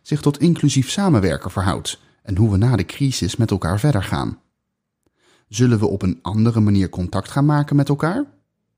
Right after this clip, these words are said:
Interessant en enigszins zorgwekkend is in dit verband de contacthypothese van socioloog Gordon Allport, door Rutger Bregman aangehaald in zijn meest recente boek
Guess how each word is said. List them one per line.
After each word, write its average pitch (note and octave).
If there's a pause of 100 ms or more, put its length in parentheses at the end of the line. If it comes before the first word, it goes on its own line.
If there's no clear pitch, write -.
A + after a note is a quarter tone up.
(920)
Interessant F3
en C3+
enigszins A#2
zorgwekkend G#2
is F#2
in F#2+
dit F2
verband F2
de A#2
contacthypothese A#2+
van F#2
socioloog F#2+
Gordon A2
Allport, - (480)
door F#2
Rutger F2+
Bregman F2+
aangehaald F2
in G2
zijn F#2
meest F2+
recente F#2+
boek F2+